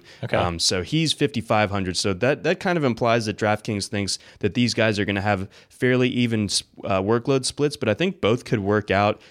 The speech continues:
Speaker 2: theoretically. If, um, you know, I'll probably make enough lineups to have exposure to both because, again, like you me-, like you were mentioning there, this N C State passing game, Ryan Finley's gone.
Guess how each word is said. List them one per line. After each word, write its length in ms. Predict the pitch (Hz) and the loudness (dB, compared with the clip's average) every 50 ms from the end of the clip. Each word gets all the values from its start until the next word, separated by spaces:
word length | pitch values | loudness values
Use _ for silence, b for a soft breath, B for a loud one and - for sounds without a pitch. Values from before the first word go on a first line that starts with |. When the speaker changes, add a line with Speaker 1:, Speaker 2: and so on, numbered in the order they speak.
| B B | B B
Speaker 2:
theoretically. 640 | - 110 107 98 98 98 104 107 104 - 104 98 95 | -2 0 2 4 4 4 4 2 2 2 2 2 2
If, 240 | 95 - - - - | 0 -2 -6 -8 -4
um, 340 | - 95 92 90 90 - - | -2 -2 0 -2 -2 -4 -2
you 100 | - 107 | -2 0
know, 80 | 98 90 | 0 0
I'll 180 | - 104 123 | 2 2 0
probably 420 | 139 - - 180 180 151 120 110 - - - - - 90 - | 0 2 2 2 2 2 0 -2 -6 -16 -20 -20 -20 -12 -4
make 260 | - 127 117 113 - | 0 2 2 2 2
enough 200 | 113 110 107 - | 2 0 0 0
lineups 320 | 110 101 104 104 104 - - | 0 0 2 2 0 0 0
to 80 | 107 | 2
have 120 | 101 101 98 | 2 2 2
exposure 520 | 95 - - - 107 104 104 95 101 101 | 0 -2 -2 0 0 0 0 0 0 -2
to 160 | 95 - - | -4 -4 -8
both 440 | 92 85 - 92 92 101 110 - - B B B B B | -10 -6 -4 -2 -2 -2 -2 -4 -6 B B B B B
because, 300 | - 104 - 104 104 95 | -6 -4 -2 0 0 0
again, 360 | 101 98 95 104 101 101 98 95 | 0 0 0 0 2 2 2 2
like 220 | 98 101 98 - | 0 0 0 0
you 80 | 107 98 | -2 -2
me-, 160 | 98 107 110 - - | 0 -2 -2 -4 -4
like 180 | 113 107 95 95 | -2 -2 -2 -2
you 80 | 101 | -2
were 60 | 101 110 | -2 0
mentioning 420 | 139 160 170 - - 139 127 120 | 0 0 0 -2 -2 -2 0 0
there, 240 | 117 113 113 107 107 B B B B | 2 2 2 0 0 B B B B
this 180 | - 120 - - | -2 -2 0 0
N 160 | 120 120 120 | 0 -2 -2
C 160 | - - 117 | -2 -2 -2
State 420 | - - - 120 110 107 104 - - | -2 -2 -2 0 0 0 -2 -4 -4
passing 440 | - 113 117 113 - - 117 107 | -2 0 0 0 0 0 -2 0
game, 360 | 101 101 101 101 98 92 87 - b b b b b _ _ _ _ _ _ _ _ - - _ - | 0 0 2 2 0 -2 -4 -6 b b b b b _ _ _ _ _ _ _ _ -20 -20 _ -2
Ryan 200 | 123 120 127 117 | 0 0 2 2
Finley's 400 | 117 139 135 123 120 120 110 110 | 2 0 2 2 2 2 0 0
gone. 400 | 120 117 113 113 110 110 107 | 0 2 2 2 2 2 0